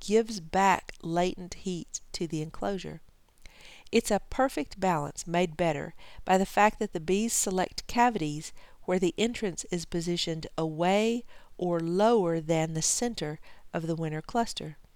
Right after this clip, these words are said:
so that any cold air coming in falls to the bottom of the cavity, mostly avoiding the actual cluster. At the bottom,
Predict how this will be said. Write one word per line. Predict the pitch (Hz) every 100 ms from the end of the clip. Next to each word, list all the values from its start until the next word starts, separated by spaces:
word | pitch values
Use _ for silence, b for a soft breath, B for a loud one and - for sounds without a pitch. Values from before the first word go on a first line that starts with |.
| - _ -
so | - 220
that | 208
any | 226 262
cold | 277 - 247 233
air | 180 175
coming | - 196 214
in | 208 160 151 170 b b b
falls | - - 208 226 254 -
to | -
the | 196
bottom | 156 180 202 240 196
of | 151
the | 151
cavity, | - 156 151 151 156 175 b b b b
mostly | 180 185 196 220
avoiding | 220 196 226 262 151 165 185 -
the | 175
actual | - - 170
cluster. | - 170 - 151 165 - - _ - - _ _ _ _ _ _ - -
At | - -
the | 175
bottom, | 190 226 240 170